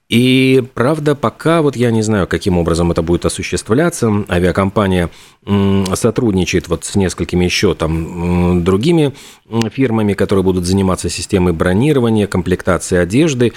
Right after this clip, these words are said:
Но пока эта услуга, вот она уже доступна с пятого июля, м, по август двадцать четвёртого года. То есть где-то около года будет продолжаться такое тестирование. Если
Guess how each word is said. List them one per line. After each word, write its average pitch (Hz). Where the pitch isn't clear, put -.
Но 139
пока 151
эта 127
услуга, 143
вот 104
она 95
уже 95
доступна 113
с -
пятого 92
июля, 151
м, 110
по 160
август 131
двадцать 113
четвёртого 104
года. 92
То 87
есть -
где-то 110
около 110
года 104
будет 82
продолжаться 92
такое -
тестирование. 135
Если 143